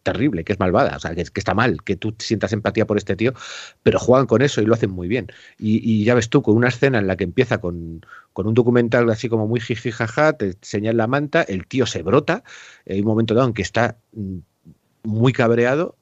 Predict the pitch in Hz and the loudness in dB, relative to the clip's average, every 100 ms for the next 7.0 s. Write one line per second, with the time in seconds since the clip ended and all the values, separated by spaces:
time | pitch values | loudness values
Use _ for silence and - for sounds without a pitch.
0 | _ _ - 113 98 113 113 120 117 127 | _ _ -6 -6 -4 0 2 0 2 0
1 | 131 156 131 101 98 - 117 123 117 95 | 2 -2 -2 -6 -8 -8 -4 -2 -2 -4
2 | 107 113 117 120 120 110 101 113 107 110 | -6 -6 -8 -6 -4 -2 0 0 2 0
3 | 110 113 110 127 117 87 92 90 90 90 | 2 2 2 0 0 -2 -2 -4 -6 -8
4 | - 92 113 147 104 - 127 240 - - | -8 0 2 4 2 0 0 0 0 -4
5 | - 110 - 117 - 104 - - - - | -4 -4 -2 0 2 0 -2 -4 -8 -20
6 | - - 175 123 113 147 147 180 - 113 | -10 0 0 2 2 4 2 0 0 0